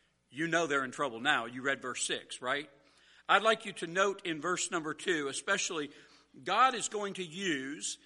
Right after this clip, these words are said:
these Canaanite tribes that Israel left in the land. Disobediently, they left these tribes in the land. But God takes their disobedience and he turns around. And look what verse number two says.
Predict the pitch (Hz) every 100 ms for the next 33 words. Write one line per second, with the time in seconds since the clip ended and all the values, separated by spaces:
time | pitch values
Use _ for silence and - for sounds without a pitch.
0 | - - 151 175 - - 214 220 220 202
1 | 185 - - 185 131 110 - - 143 135
2 | 190 233 - 247 233 202 202 - 208 190
3 | 185 175 120 107 107 269 - 277 247 294
4 | 220 151 143 131 147 - - - 139 165
5 | 160 175 233 - - - - 202 185 -
6 | 202 185 156 165 156 165 214 123 - -
7 | _ _ _ _ _ _ _ _ - 170
8 | 160 220 294 294 226 - - 208 180 196
9 | 180 156 233 196 123 151 - 185 143 156
10 | 190 220 196 196 240 156 143 175 - 254
11 | 233 220 208 220 214 233 277 269 - 135
12 | 131 -